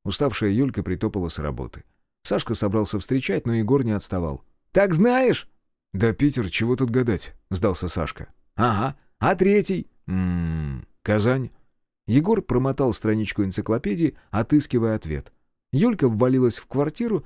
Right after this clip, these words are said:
сразу заохала, снимая туфли. На Сашку вдруг нахлынула волна умиления.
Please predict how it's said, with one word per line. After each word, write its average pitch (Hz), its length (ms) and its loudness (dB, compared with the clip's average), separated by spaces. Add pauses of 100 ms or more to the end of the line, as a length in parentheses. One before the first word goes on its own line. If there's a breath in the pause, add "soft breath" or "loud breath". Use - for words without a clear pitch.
(140 soft breath)
сразу 147 380 0
заохала, 143 500 0
снимая 127 400 -2
туфли. 101 400 -6 (360)
На 147 160 2
Сашку 160 380 -2
вдруг 127 340 0
нахлынула 139 680 0
волна 98 400 0
умиления. 95 720 -2